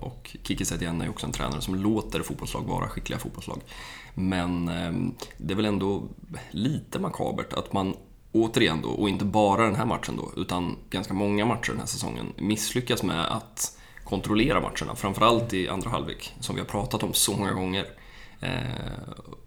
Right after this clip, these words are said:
och då har man ett, ett mittfält med, med all respekt för Frank Kessie, men, men framförallt handlar det ju om Pedri Gavi och Frenkie de Jong. Eh, och man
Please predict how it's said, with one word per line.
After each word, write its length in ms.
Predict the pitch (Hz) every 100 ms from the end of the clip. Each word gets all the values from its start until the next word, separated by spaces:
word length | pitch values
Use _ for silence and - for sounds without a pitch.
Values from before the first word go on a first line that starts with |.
| -
och 160 | 90 98
då 120 | 98
har 160 | 98 110
man 120 | 110
ett, 300 | - - -
ett 260 | - -
mittfält 500 | 98 98 - 87 -
med, 280 | 82 78 82 - - - -
med 180 | 92
all 120 | 90 87
respekt 400 | 90 92 - -
för 200 | 90 87 - -
Frank 300 | 110 101 -
Kessie, 400 | 98 117 92 85
men, 260 | 87 87 -
men 200 | 90 95
framförallt 420 | 95 95 95 95
handlar 200 | 101 98
det 40 |
ju 60 | 101
om 80 | 98
Pedri 260 | 85 87
Gavi 320 | 64 67 -
och 340 | - - - - - -
Frenkie 260 | 98 - 90
de 40 |
Jong. 160 | 62 - - - - - -
Eh, 460 | 65 64 58 55 - - -
och 100 |
man 120 | 95